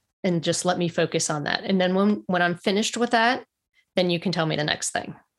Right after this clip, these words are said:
That would really help me to move forward. And your financial or legal professional is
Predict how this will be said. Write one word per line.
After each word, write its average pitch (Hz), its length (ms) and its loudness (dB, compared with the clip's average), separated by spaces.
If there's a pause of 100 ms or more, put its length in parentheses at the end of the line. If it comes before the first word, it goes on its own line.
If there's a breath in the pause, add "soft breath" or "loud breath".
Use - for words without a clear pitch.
(280)
That 175 220 0
would 180 120 0
really 160 300 2
help 170 220 -2
me 160 100 0
to 151 80 0
move - 180 -6
forward. - 480 -4 (1120 loud breath)
And 165 260 2 (800)
your 190 420 2 (320)
financial 214 640 4
or 185 140 4
legal 185 280 4
professional 208 800 2
is 180 540 2